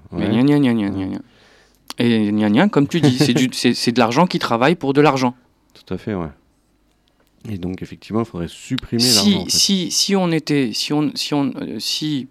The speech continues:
Speaker 1: Ricardo Petreira
Speaker 2: Ouais.
Speaker 1: avait réussi, à travers, euh, le groupe de Lisbonne, à persuader les, euh,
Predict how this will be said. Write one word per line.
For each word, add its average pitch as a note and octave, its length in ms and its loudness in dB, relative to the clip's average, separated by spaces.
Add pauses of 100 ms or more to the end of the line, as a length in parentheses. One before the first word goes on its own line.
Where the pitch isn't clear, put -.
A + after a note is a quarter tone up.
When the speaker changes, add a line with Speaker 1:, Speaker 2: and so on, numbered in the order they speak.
(640)
Speaker 1:
Ricardo C#3+ 440 2
Petreira B2+ 540 -2 (580)
Speaker 2:
Ouais. D#2+ 140 -8
Speaker 1:
avait A#2 220 2
réussi, A#2+ 600 0 (140)
à G2+ 140 -10
travers, A2+ 420 -4
euh, G#2+ 180 -2
le G#2 120 -4
groupe A#2 200 -6
de A#2+ 80 2
Lisbonne, A2 500 -2 (840)
à A2+ 80 2
persuader B2 680 0 (3000)
les, A2+ 600 8
euh, G2+ 480 0